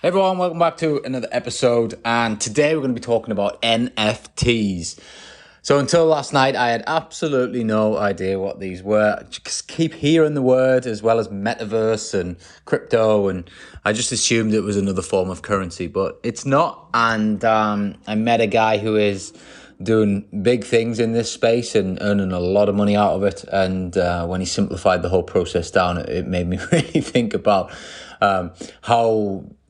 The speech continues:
how great the business world is, that so many people can make so much money from very, very simple ideas. But what really hit home was,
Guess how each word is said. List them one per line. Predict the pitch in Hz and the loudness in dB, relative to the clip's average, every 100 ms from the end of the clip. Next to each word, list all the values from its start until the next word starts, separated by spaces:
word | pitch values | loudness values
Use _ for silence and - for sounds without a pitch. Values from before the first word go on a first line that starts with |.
| _ - 90 | _ -8 0
how | 123 139 135 | 2 4 2
great | 107 127 135 139 107 | 2 4 4 2 0
the | |
business | 107 120 113 107 | 2 2 2 0
world | 113 104 98 | 2 2 2
is, | 98 92 | 0 -2
that | 92 - | -2 -4
so | - 120 117 | 0 2 2
many | 117 | 0
people | - 95 | -2 -6
can | 104 95 | -4 -4
make | 95 | -4
so | - 101 | 0 -2
much | 98 - | -2 -4
money | 98 95 92 85 _ | -4 -4 -6 -10 _
from | 104 92 87 85 73 - - | -2 0 0 -4 -10 -16 -18
very, | 78 92 127 139 151 143 117 | -16 -6 0 2 2 2 2
very | 113 107 | 2 0
simple | 104 101 90 | 0 -2 0
ideas. | 95 92 107 98 95 90 | 0 0 2 2 0 0
But | 113 98 - - - - - | 0 0 -2 -16 -20 -20 -6
what | 131 156 156 | 0 0 2
really | 160 156 123 | 0 0 -2
hit | 127 120 | -2 0
home | 117 113 107 | 2 2 2
was, | 98 92 85 | 0 -4 -8